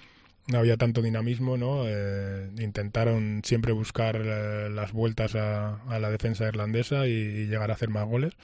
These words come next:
Y me pareció un buen partido, un buen partido que, que lógicamente tendrán que ajustar porque, eh, el equipo croata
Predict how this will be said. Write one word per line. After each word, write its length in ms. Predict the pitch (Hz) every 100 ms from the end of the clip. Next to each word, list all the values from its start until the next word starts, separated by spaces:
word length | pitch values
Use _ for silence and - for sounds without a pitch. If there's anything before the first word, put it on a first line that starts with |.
| - - - - _ _ - -
Y 60 |
me 100 | 113
pareció 340 | 113 107 104 135
un 80 | 135
buen 160 | 120
partido, 460 | 107 101 120 117 104 -
un 120 | 117
buen 120 | 120
partido 560 | 123 120 123 139 139 123 117
que, 320 | 113 107 104
que 140 | - 104 101
lógicamente 480 | 107 113 110 113
tendrán 300 | 117 107 110
que 80 | 110
ajustar 380 | 110 110 - 113
porque, 400 | 113 113 107 107 107 - - - - - -
eh, 460 | 107 107 104 104 104 -
el 160 | 120 104
equipo 280 | 104 110 110
croata 720 | 110 110 110 117 113 107